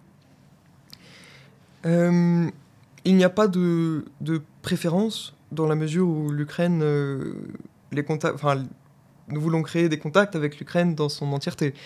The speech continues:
Donc, et puis, et puis, une fois qu'on a, une fois qu'on a parlé de, des batailles, des bombardements, et cetera, euh, c'est toute l'Ukraine qui est en guerre. Donc, de ce point de vue-là, il n'y a pas de, il n'y a pas de distinction particulière à faire.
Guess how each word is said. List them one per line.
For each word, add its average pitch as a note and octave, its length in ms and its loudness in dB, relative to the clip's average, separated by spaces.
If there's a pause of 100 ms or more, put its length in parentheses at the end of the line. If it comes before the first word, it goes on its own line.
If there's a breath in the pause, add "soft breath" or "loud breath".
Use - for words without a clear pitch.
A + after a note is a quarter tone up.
(420 loud breath)
Donc, D3+ 560 -4
et D3+ 80 -2
puis, D#3+ 200 -4
et D3+ 100 2
puis, D#3+ 440 -2 (640)
une E3+ 120 2
fois G3 220 2
qu'on E3+ 180 -2
a, D#3 120 2
une D#3 100 -4
fois E3+ 160 -4
qu'on E3+ 140 -4
a D3+ 80 -2
parlé D#3+ 320 0
de, C#3+ 520 -6 (400)
des - 220 -10
batailles, D#3+ 440 -2
des D#3 120 -10
bombardements, D#3+ 520 -4
et D#3+ 60 -4
cetera, F3 480 -2 (480 loud breath)
euh, - 220 -12
c'est - 180 -10
toute C#3+ 200 -10
l'Ukraine G#3 300 2
qui D3 100 -6
est C#3+ 80 -6
en C#3+ 60 -2
guerre. C3+ 280 -10 (420 soft breath)
Donc, D3 440 -4
de D3 100 -8
ce D3 100 -4
point D3+ 160 -4
de D3 40 -2
vue-là, E3+ 280 2
il E3 40 0
n'y D3+ 40 -2
a D3 60 -2
pas D#3+ 140 -2
de, D3 220 -4
il C#3+ 40 -4
n'y D3 60 -4
a D3+ 40 -4
pas E3 160 -2
de D3+ 60 -2
distinction D3 480 -4
particulière D3 500 -6
à C#3+ 40 -6
faire. A#3 360 -2